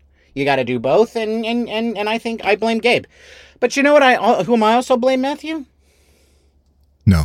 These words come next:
Speaker 2: who?
Speaker 1: Alex Cobb.
Speaker 2: Alex Cobb?
Speaker 1: Alex. Yeah, Alex. After you throw the baseball, man,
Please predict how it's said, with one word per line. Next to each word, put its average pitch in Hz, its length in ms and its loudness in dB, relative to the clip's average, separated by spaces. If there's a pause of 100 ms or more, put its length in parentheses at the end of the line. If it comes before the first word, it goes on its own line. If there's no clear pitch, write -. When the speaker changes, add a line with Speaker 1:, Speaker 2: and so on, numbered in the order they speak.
Speaker 2:
who? 92 160 2 (1040)
Speaker 1:
Alex 87 400 -16
Cobb. 104 480 -18 (1800)
Speaker 2:
Alex 170 300 0
Cobb? 139 340 0
Speaker 1:
Alex. 175 540 0 (320)
Yeah, 294 280 -2 (240)
Alex. 262 480 0 (200)
After 233 260 -2
you 214 200 2
throw 320 380 0
the 180 180 0 (100)
baseball, 233 540 -2
man, 226 460 -4